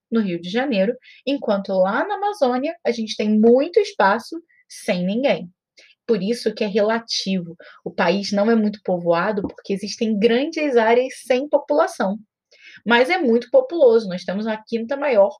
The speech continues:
população do mundo em números absolutos, ou seja, em números de habitantes. A distribuição da população é influenciada por fatores naturais e econômicos, que podem ser permissivos e restritivos ao povoamento.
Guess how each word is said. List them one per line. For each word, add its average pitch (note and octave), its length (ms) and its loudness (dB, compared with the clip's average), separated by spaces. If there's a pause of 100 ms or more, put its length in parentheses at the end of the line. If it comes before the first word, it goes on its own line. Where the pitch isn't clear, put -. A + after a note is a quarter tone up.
população A#3+ 800 2
do A3+ 300 4
mundo G3+ 340 -4
em F3 80 -8
números F3+ 320 -8
absolutos, E3+ 760 -6
ou E3+ 80 -6
seja, D#3+ 320 -10
em E3+ 120 -8
números G3+ 440 -2
de G3 40 0
habitantes. - 760 -10 (1500)
A F4 140 0
distribuição B3 680 -2
da A#3 40 2
população G3+ 760 0
é G3 60 -2
influenciada G#3 720 0
por - 140 -18
fatores G#3+ 480 2
naturais A#3 800 0
e A#3+ 140 4
econômicos, G#3+ 800 0 (360)
que A3 100 -4
podem A3 300 2
ser A3 320 -2
permissivos B3 840 0
e A#3 40 0
restritivos A3 840 -4
ao G#3+ 100 -4
povoamento. A3 720 -4